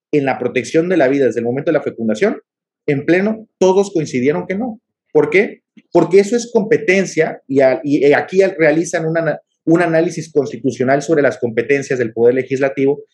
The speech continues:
Dicen, "Me parece que lo que está legislando el Congreso del Estado de Sinaloa resulta de tal relevancia de una materia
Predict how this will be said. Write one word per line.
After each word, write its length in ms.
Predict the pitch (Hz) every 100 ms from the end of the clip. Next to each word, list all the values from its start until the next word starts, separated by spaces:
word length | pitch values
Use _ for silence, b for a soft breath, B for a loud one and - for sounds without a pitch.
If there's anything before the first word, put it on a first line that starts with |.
| b _
Dicen, 500 | 143 147 165 160 160 _ 139
"Me 160 | 131
parece 480 | 110 113 170 - 113
que 80 | 113
lo 140 | 107
que 60 | 110
está 180 | - 131
legislando 440 | 156 131 127 127
el 80 | 110
Congreso 580 | 110 110 117 143 143 - b b _
del 160 | 120 113
Estado 220 | 110 135
de 60 |
Sinaloa 480 | 139 156 156 139 - 120
resulta 1000 | 127 135 131 - 202 247 233 - 117 - _ _ -
de 200 | 139 139
tal 340 | 143 170 190
relevancia 720 | 208 185 139 120 117 160 - - _ -
de 100 | 139
una 180 | 160
materia 520 | 185 131 131 143 -